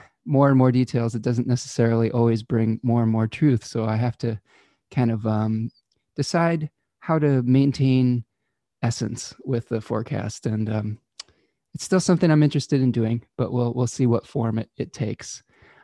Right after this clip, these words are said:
Um, I do wanna say that, uh, if you are missing out on some of the <clears throat> weekly and daily kind of, uh, explorations with,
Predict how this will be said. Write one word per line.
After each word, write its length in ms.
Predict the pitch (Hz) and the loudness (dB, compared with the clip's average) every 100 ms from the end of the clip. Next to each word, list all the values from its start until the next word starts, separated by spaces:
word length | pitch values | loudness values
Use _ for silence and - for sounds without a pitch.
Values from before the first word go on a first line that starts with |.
| _ | _
Um, 460 | - 117 120 123 120 - _ _ _ _ _ _ - - - | -4 0 2 2 0 -6 _ _ _ _ _ _ -16 -8 -4
I 40 | |
do 260 | 131 160 185 | 2 6 6
wanna 240 | 151 127 | 6 4
say 460 | - 113 123 143 - - _ _ - | 0 0 0 -2 -6 -20 _ _ -8
that, 500 | - 127 123 - - - - | -4 0 -2 -4 -10 -12 -6
uh, 380 | 117 113 110 110 - _ - | -4 -2 -4 -6 -14 _ -2
if 200 | 139 - | -2 2
you 300 | 139 135 - | 2 2 0
are 280 | 131 131 135 | 0 2 2
missing 560 | 127 127 - 120 123 - | 2 0 -2 -2 -2 -4
out 260 | 117 127 131 | -2 0 0
on 320 | 120 117 110 _ _ _ | -2 -2 -6 _ _ _
some 220 | - 139 | 0 2
of 160 | 131 117 | 2 2
the 220 | 117 113 - - 240 | -2 -4 -4 -4 2
<clears throat> 240 | 233 175 | 2 4
weekly 420 | 131 131 - 143 135 | 4 2 2 4 4
and 140 | 120 | 4
daily 500 | 120 120 120 120 117 _ _ _ _ | 2 0 0 -2 -4 _ _ _ _
kind 240 | - 139 123 | 0 2 2
of, 140 | 117 | 0
uh, 160 | 113 113 - | -2 -4 -4
explorations 960 | 127 - 127 120 131 131 139 135 123 | -6 -4 -2 2 4 4 4 4 2
with, 320 | 123 117 - | 0 0 -2